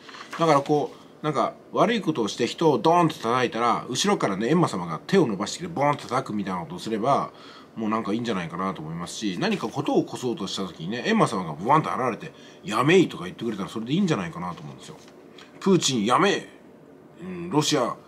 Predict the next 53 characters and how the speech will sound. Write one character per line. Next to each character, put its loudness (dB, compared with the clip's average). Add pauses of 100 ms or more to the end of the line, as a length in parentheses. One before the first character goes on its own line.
(140)
ウ -8
ク 0
ラ 6
イ 4
ナ -2
に -4
侵 2
攻 2
す -4
る 0
の 0
や -4
め 4
い」 4
っ -6
て -14
ね、 -8
言 -4
っ -8
て 0
く 6
れ 4
た 4
ら 0
み 0
ん 4
な 2
が 4
幸 0
せ -8
な -4
ん -4
で -10
す -16
け -14
ど -10
も、 -8 (440)
な 2
ん 0
か 0
ね、 0 (380)
世 4
の 2
中 4
で 4
起 2
き -4
る 2
悪 8
い 10
こ -4
と 0
を -2